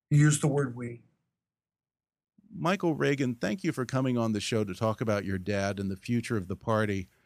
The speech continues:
Speaker 2: Do you have a website where listeners can follow you?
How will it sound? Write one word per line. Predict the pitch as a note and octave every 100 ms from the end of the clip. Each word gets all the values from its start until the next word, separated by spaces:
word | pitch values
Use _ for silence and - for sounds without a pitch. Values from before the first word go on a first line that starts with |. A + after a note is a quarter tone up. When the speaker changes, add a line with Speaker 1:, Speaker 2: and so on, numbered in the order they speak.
| _ _ B2
Speaker 2:
Do | C3
you | C#3
have | C#3+ F#3
a |
website | C3 A#2 C#3+ - D#3+ D#3+
where | - A#2
listeners | G#2+ B2+ D3 C3
can | - A2+
follow | G2 A2+ A#2+
you? | C#3 D#3 E3